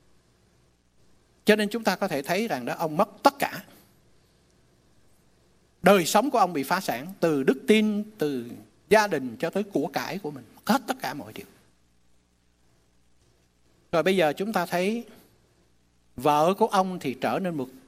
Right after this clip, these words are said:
tượng muối. Chúng ta hãy xem trong đoạn mười chín của Sáng Thế Ký. Tức là cả bốn người ra khỏi, được thiên sứ kéo ra khỏi thành Sodom và Gomorrah. Nhưng mà câu hai mươi sáu nói như thế này, đoạn mười chín câu hai mươi sáu: "Nhưng vợ của Lót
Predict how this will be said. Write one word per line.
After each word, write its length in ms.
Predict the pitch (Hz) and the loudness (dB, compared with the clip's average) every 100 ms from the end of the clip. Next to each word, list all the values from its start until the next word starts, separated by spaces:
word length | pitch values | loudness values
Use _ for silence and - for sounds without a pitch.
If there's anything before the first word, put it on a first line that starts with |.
| - | -8
tượng 340 | 120 107 127 | -6 -6 -2
muối. 320 | 156 214 285 370 - - _ _ _ | 2 4 2 -2 -14 -20 _ _ _
Chúng 100 | 254 | 0
ta 100 | 262 | 2
hãy 100 | 233 | 2
xem 200 | 233 233 | 2 0
trong 160 | 226 214 | 0 0
đoạn 160 | 147 | 0
mười 120 | 170 135 | 0 2
chín 280 | 208 254 | 4 2
của 160 | 311 151 | 0 -2
Sáng 220 | - 208 | -2 -2
Thế 60 | 233 | -2
Ký. 300 | 220 226 277 - - - - - - | 0 0 0 -8 -18 -16 -18 -6 0
Tức 160 | 349 | 4
là 80 | 226 185 - - _ - | 6 4 -2 -20 _ 2
cả 120 | 233 | 4
bốn 300 | 285 330 427 | 8 6 8
người 320 | 247 226 196 139 - _ _ _ _ _ - | 8 8 4 -4 -18 _ _ _ _ _ 2
ra 220 | 226 254 | 4 4
khỏi, 380 | - 160 202 294 | 4 4 4 4
được 160 | 185 | 2
thiên 120 | 240 | 2
sứ 120 | 233 262 | 2 2
kéo 180 | 254 262 | 2 4
ra 160 | 254 208 | 2 2
khỏi 240 | 170 175 | 0 -2
thành 200 | 185 175 | -2 -2
Sodom 300 | 196 190 196 | 0 0 0
và 100 | 175 | -2
Gomorrah. 440 | 151 180 180 175 170 - _ _ _ _ _ _ _ | -4 -2 -2 -2 -6 -18 _ _ _ _ _ _ _
Nhưng 220 | 175 190 | -2 0
mà 280 | 175 139 123 101 - _ _ _ _ _ | 0 -2 -4 -10 -20 _ _ _ _ _
câu 160 | 190 196 | 2 4
hai 120 | 202 | 0
mươi 100 | 196 | -2
sáu 300 | - 190 247 | 0 0 0
nói 140 | 226 | -2
như 100 | 226 | -2
thế 120 | 185 | -2
này, 140 | 202 151 | -2 0
đoạn 160 | 139 | 0
mười 100 | 160 | -2
chín 140 | 139 208 | -2 -2
câu 60 | |
hai 100 | 175 | -4
mươi 60 | 160 | -4
sáu: 200 | 151 180 | -2 0
"Nhưng 240 | 202 214 | 2 2
vợ 220 | 180 135 156 | 4 2 2
của 120 | 185 | 2
Lót 160 | 190 | 2